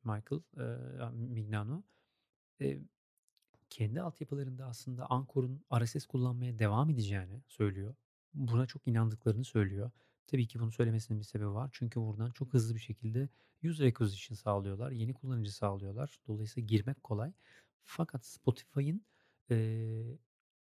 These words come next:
ses ekosisteminde daha fazla, eee, alternatif yaratabilmesi, farklılık yaratabilmesi için daha, eee,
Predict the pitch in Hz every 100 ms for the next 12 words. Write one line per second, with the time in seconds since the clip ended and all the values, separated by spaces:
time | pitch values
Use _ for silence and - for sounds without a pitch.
0 | _ _ _ _ - - 143 143 185 139
1 | - - 127 113 113 107 110 143 151 127
2 | 113 110 107 _ _ _ _ 120 113 -
3 | - 113 110 113 113 175 151 127 117 104
4 | 101 101 - 113 - 101 - 151 - 117
5 | 110 110 104 101 - 104 - 220 _ -
6 | _ - 120 151 170 _ 135 135 135 135
7 | 139 139 143 147 151 160